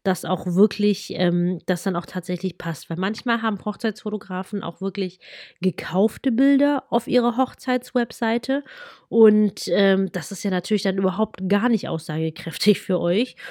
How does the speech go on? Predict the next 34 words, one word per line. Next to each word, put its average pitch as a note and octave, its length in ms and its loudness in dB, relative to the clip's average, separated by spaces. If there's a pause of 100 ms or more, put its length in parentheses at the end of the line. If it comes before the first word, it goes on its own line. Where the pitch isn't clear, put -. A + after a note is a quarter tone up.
(240)
Und G3+ 180 2
deswegen A#3 360 2
ist A#3 120 -4
es G#3+ 120 -10
auch - 160 -6
ganz, B3 260 -4
ganz C4 300 -6
wichtig, B3+ 600 -4
dass F#3+ 460 -6
du A3+ 380 -2 (420)
dir B3+ 440 4 (120)
oder F#3+ 200 4
dass F3+ 260 -2
ihr B3 280 4
euch, F3 440 0
bevor G3 360 -2
ihr F#3 140 -2
jemanden F3 560 -2
bucht, B3 580 2 (120)
euch F#3 260 -2
wirklich G3+ 580 -2
eine F3+ 200 -2
komplette G3+ 800 -2 (400)
Reportage A3+ 800 -2
zeigen D#3+ 460 -6
lässt. D3+ 420 -8 (300)
Aber, G3 200 0
oder G#3 260 2
auch A#3 120 -2
zum A3+ 200 -6
Beispiel A3 300 -2
auch F#3+ 100 -6
unbearbeitete G3 920 -4
Fotos. G#3+ 640 -4